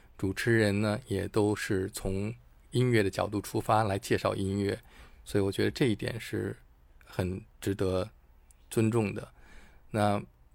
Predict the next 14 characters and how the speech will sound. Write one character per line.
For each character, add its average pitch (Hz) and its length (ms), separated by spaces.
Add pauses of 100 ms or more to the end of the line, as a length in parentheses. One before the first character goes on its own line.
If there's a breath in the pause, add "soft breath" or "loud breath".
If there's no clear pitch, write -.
你 107 200
可 113 200
以， 113 320 (1120)
嗯， 135 200
从 113 380
别 113 200
的 131 80
电 123 160
台 101 200
的 104 100
节 101 220
目 104 120
里 104 140
面 101 340